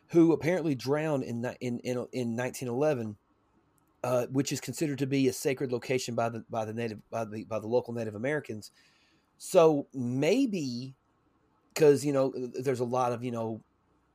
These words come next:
um, Native American legends, different things like that about, you know,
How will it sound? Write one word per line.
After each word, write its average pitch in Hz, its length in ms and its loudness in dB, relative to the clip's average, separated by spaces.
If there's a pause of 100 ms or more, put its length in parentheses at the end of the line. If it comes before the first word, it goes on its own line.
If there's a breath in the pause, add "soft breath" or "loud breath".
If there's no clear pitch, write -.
(160)
um, 101 480 -6 (480)
Native 123 320 -4
American 120 420 -4
legends, 107 640 -6 (260)
different 107 300 -10
things 107 480 -10
like 107 200 -8
that 104 140 -4
about, 101 240 -6
you 101 80 -12
know, 95 220 -8